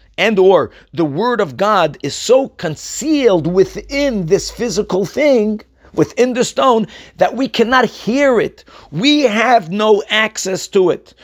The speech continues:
So for us, it appears that it is silent, doimim, meaning silent. But it's filled with life. And now the Alter Rebbe continues by asking the following. Based on this fact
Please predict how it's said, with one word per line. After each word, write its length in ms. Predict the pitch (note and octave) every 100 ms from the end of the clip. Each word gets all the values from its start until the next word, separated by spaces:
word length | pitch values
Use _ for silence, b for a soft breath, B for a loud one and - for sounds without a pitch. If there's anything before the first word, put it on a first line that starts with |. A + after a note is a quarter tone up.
| B B
So 220 | - F3+
for 360 | - - G3+ -
us, 420 | - C4 F#3 -
it 140 | G#3+ G3
appears 640 | - - D4 D4 B3+ G3
that 140 | G3
it 200 | G#3+ G3+
is 180 | A3 G#3
silent, 800 | - - A#3 C4+ A#3+ G#3 D3+ - - B2+
doimim, 600 | A3+ B3 G#3 D#3+ B2 G#2+ _ -
meaning 340 | F#3 G#3+ F#3+
silent. 680 | - G3 G3 F3 - - _ b b b b -
But 160 | - D3
it's 220 | - -
filled 300 | D#4+ D#4+ C4+
with 180 | C4+ G#3
life. 460 | C4 B3+ - -
And 100 | -
now 140 | F3+ G3+
the 100 | G3+
Alter 220 | - G#3+
Rebbe 260 | A3+ G#3+ - -
continues 560 | G3+ - B3+ C#4 A#3+
by 140 | E3+ A#3
asking 420 | A3+ A#3+ - A3
the 80 | G#3
following. 500 | E3 E3 C#3 - - B B B -
Based 300 | C4+ D4+ -
on 140 | F#3
this 200 | F3 -
fact 560 | - B3 B3 F3+ -